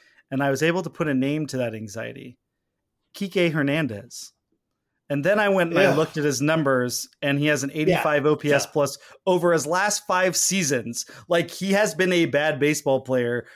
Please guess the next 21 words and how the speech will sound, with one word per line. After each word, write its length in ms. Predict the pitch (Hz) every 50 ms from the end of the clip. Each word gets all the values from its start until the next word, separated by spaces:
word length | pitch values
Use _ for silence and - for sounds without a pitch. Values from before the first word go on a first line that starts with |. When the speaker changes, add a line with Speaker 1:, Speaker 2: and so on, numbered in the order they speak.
| - _
Speaker 1:
for 140 | - 151 151
a 100 | 147 143
long 360 | 135 127 139 143 143 139 135
time 320 | 127 - 135 127 127 120 117
now. 320 | 107 104 101 - 131 - _ _ _ _ _
So 280 | - - 160 156 151
the 140 | 143 143 151
idea 360 | 147 143 143 131 151 156 156
that, 280 | 143 147 139 135 135 170 170 - _ _
that 340 | - 143 131 131 - _ -
Farhan 520 | - 139 139 139 139 135 135 131 127 131
would 260 | 127 131 127 120 - -
go 220 | - 131 131 127
and 240 | 127 123 123 120 113
dip 220 | 113 135 135 -
in 180 | 135 131 127 131
into 280 | 127 123 123 - 131 127
his 120 | 120 -
pool 380 | - _ - 139 135 135 131 123
of 160 | 113 - 113
regulars, 720 | 135 139 135 123 127 117 113 107 104 101 101 - -